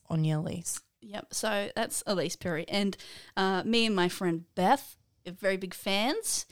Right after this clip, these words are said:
Speaker 2: And, um, also her, <laughs> Beth's sister, Louise.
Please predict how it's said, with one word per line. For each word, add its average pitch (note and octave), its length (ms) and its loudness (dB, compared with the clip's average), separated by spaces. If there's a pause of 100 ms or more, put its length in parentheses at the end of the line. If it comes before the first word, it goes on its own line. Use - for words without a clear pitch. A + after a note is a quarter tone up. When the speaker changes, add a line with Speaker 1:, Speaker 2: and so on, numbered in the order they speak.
(360)
Speaker 2:
And, G3+ 460 4
um, F3+ 400 0
also G3 400 2
her, G3 200 -4
<laughs> A3+ 440 0
Beth's G#3+ 220 2
sister, A#3 540 2
Louise. A#3 680 0